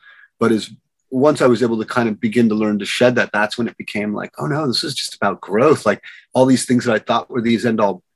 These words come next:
be all moments came and went. And I really was like, "Now what?"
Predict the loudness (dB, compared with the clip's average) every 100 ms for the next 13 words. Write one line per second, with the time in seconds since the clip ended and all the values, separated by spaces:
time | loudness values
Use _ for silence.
0 | _ 0 2 2 2 0 0 -2 -6 -12
1 | -14 _ _ _ -12 -8 -4 0 0 2
2 | 0 -2 -2 -2 -2 -4 -20 -14 0 4
3 | 6 8 6 4 2 -2 -6 -12 -6 -2
4 | 0 0 -6 -14